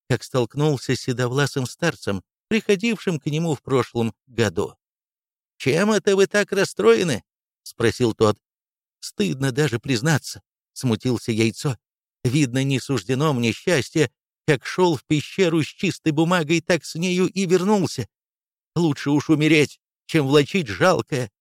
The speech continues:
существование». И ещё более обильные слёзы покатились по его щекам. «Всё-таки не стоит убиваться», —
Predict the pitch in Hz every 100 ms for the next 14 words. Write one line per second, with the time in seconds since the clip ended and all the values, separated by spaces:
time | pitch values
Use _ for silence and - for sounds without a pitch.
0 | - - 139 143 - 139 123 143 123 110
1 | - _ _ _ _ _ _ _ _ 120
2 | 113 107 - 127 160 160 110 143 160 139
3 | 123 107 123 170 147 147 113 - 110 131
4 | 220 214 170 180 - 104 110 - - -
5 | - - - 104 107 135 - - - 127
6 | 135 - _ _ _ _ _ _ _ _
7 | - - 151 190 208 226 220 202 - 226
8 | 220 214 190 220 233 220 - -